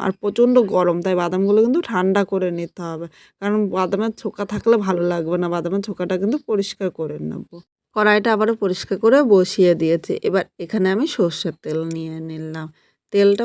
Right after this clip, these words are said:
প্রথমে গরম করে নেব। তেলটা গরম হয়ে গিয়েছে, এবার এই জায়গায় আমি দেখো পাঁচটা শুকনো লঙ্কা দিয়েছি, আর এর সাথে তিনটে তেজপাতা দিয়েছি। দুই সেকেন্ড শুকনো লঙ্কাটা একটু ভেজে নিতে হবে। দেখো শুকনো লঙ্কাটা ভাজা হয়েছে,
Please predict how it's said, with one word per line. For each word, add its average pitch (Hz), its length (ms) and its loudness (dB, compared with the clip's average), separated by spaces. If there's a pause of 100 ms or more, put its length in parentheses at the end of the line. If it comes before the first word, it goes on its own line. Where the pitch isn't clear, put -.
প্রথমে 240 300 0 (160)
গরম 165 300 2 (160)
করে 151 280 -4
নেব। 151 200 -10 (1200)
তেলটা 208 380 6 (140)
গরম 190 260 2 (100)
হয়ে 214 220 4 (140)
গিয়েছে, 220 300 6 (140)
এবার 170 160 0 (180)
এই 180 160 2
জায়গায় 185 340 2 (100)
আমি 208 180 2 (180)
দেখো 160 260 -6 (180)
পাঁচটা 170 500 -8
শুকনো 220 380 -6
লঙ্কা 185 300 0 (120)
দিয়েছি, 160 320 0 (100)
আর 156 80 -4 (140)
এর 170 120 -4
সাথে 190 160 -4 (100)
তিনটে 208 300 4
তেজপাতা 165 500 -2 (100)
দিয়েছি। 151 320 -6 (460)
দুই 240 200 4 (140)
সেকেন্ড 254 320 6
শুকনো 220 320 -2
লঙ্কাটা 202 320 0 (120)
একটু - 220 -8 (140)
ভেজে 175 360 2
নিতে 160 260 -8 (100)
হবে। 156 260 -10 (640)
দেখো 175 280 -10
শুকনো 202 320 -2
লঙ্কাটা 208 400 0
ভাজা 214 260 0
হয়েছে, 233 280 0